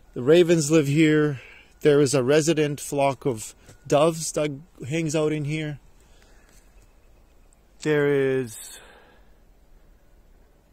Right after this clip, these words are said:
eagles. There's hawks that squawk all night that come in here, keeping us up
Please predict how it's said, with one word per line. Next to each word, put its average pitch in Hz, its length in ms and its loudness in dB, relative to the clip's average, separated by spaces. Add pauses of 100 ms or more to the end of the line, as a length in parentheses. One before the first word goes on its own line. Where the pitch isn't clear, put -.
eagles. 202 760 0 (200)
There's 131 560 -8
hawks - 460 -2
that 160 200 -2 (560)
squawk - 640 -4
all 170 140 0
night 160 320 -8
that 156 140 -8
come 160 200 -8
in 165 100 -6
here, 170 360 -6 (1040)
keeping 160 300 -2
us 151 160 -4
up 160 160 2